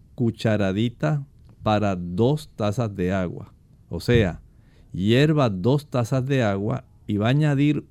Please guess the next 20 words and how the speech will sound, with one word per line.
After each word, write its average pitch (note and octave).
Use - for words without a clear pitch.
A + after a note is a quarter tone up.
una F3
sola C#3
cucharadita. G2
No G#2
va C#3
a C#3+
añadir C#3
dos G#2
cucharaditas, F#2+
solamente C3
una E3+
cucharadita D3
para F#2
dos G#2
tazas G2+
de A#2
agua. B2+
De G2
este C#3
producto, C#3+